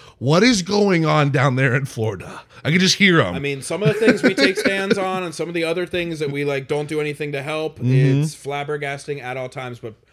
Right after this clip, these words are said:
Speaker 2: Paul's Paw Law.
Speaker 1: I stand with
Speaker 2: Uh,
Speaker 1: you, or sit or roll over.
Speaker 2: There it is.
Speaker 1: <laughs>
Speaker 2: Oh,
Speaker 1: That's what my
Speaker 2: man.
Speaker 1: side's gonna say.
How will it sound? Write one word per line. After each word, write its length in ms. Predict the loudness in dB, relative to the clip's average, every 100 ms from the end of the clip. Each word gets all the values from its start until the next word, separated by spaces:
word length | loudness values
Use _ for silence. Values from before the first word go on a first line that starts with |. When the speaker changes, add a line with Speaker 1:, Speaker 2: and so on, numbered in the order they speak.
| _ -8
Speaker 2:
Paul's 360 | -4 -2 -4
Paw 260 | -4 -4 -2
Law. 440 | -2 -4 -6 -10 _ _ _ _ _ _ _ _ 2
Speaker 1:
I 220 | 4 6
stand 480 | 4 6 8 8 6
with 180 | 4
Speaker 2:
Uh, 40 | 4
Speaker 1:
you, 140 | 2 6
or 160 | 6
sit 240 | 6 2 0
or 160 | 0
roll 220 | 0 0 -2
over. 360 | -4 -4 -6 -10 _ _ _ _ -20 _ _ _
Speaker 2:
There 300 | 6 8 10
it 400 | 10 8 8 6 4
is. 340 | -2 -8 -6 -8
Speaker 1:
<laughs> 40 | -8 -10 -8 -6 -6 -6 -8 _ _ -10
Speaker 2:
Oh, 320 | -2 2 4 6
Speaker 1:
That's 200 | 6 8
what 100 | 8
my 120 | 8
Speaker 2:
man. 60 |
Speaker 1:
side's 460 | 4 4 6 6 4
gonna 320 | 0 0 2
say. 460 | 0 2 4 2